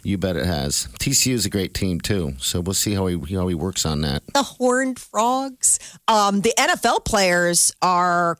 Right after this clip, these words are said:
Speaker 2: calling out the N F L for lack of clear guidelines when it comes to how they're gonna get back into action amidst covid nineteen. Dozens of players,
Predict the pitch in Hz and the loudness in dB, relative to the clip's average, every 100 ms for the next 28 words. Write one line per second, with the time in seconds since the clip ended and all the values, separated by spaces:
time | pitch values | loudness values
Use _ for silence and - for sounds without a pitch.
0 | - 214 214 214 214 208 - 196 208 196 | -4 0 2 2 2 0 0 0 2 0
1 | 190 214 220 214 196 180 185 190 - 185 | 0 0 0 2 0 2 2 0 -2 0
2 | 175 170 156 - - 226 220 147 180 196 | 2 2 -2 -6 0 0 0 0 0 2
3 | 214 190 170 175 - 180 170 - 185 180 | 0 0 0 0 0 0 -2 -2 -2 2
4 | 165 - - 175 170 165 165 185 190 180 | 2 0 0 2 2 0 2 2 2 2
5 | 175 170 170 - 180 - 170 160 165 - | 0 0 -2 0 0 0 -2 0 0 2
6 | 175 185 - 190 175 - - _ _ 190 | 0 0 0 2 0 -6 -16 _ _ 0
7 | 190 185 - - - - - 202 175 185 | 2 2 0 -2 -6 -10 -2 0 2 0
8 | 151 170 170 156 - 240 226 135 90 - | 0 -2 0 -2 -2 0 0 0 -6 -20
9 | _ _ _ _ - 220 254 226 208 - | _ _ _ _ 0 2 4 2 0 0
10 | 226 214 214 208 214 - - | 2 4 4 2 2 2 0